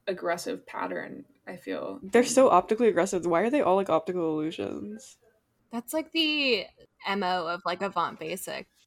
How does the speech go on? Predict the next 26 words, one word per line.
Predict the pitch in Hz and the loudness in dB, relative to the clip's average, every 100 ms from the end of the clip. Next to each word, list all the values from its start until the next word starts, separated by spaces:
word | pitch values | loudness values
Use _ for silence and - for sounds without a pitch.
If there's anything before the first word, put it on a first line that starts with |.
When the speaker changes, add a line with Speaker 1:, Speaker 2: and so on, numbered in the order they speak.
| _ _ _ | _ _ _
Speaker 1:
Yes, | 190 190 156 - - - | -4 0 0 -4 -10 -10
it's, | - 208 | -6 -6
like, | 202 | -2
the | |
hallmark | 202 - 185 175 170 | -4 -4 -4 -4 -4
of | 185 - | -6 -4
Avant | 175 151 - | -4 -4 -4
Basic. | 165 180 151 - - - _ _ _ | -4 -4 -6 -8 -12 -20 _ _ _
Speaker 3:
Crazy | - 202 185 196 185 | -10 -6 -4 -4 -6
little | 175 170 - | -6 -8 -10
patterns. | 202 202 - - - 185 196 - - _ _ _ - | -8 -6 -6 -8 -12 -12 -12 -14 -14 _ _ _ -4
I'm | 262 | -2
surprised | 349 - 427 415 | -2 0 0 2
they | 320 | 0
didn't, | 302 269 240 - | 2 0 -2 4
that | 220 185 - | 4 4 2
Avant | 214 220 | 2 2
Basic | 226 226 254 | 2 0 -2
hasn't, | 240 226 214 | -4 -4 -4
like, | 208 | -6
leaned | 185 196 202 | -2 -2 0
into, | 208 208 214 | 0 0 -2
like, | 185 - | -6 -6
the | 196 | -8
Gautier, | 185 190 185 185 175 | -4 -4 -2 -2 -2
like, | 165 170 | -6 -10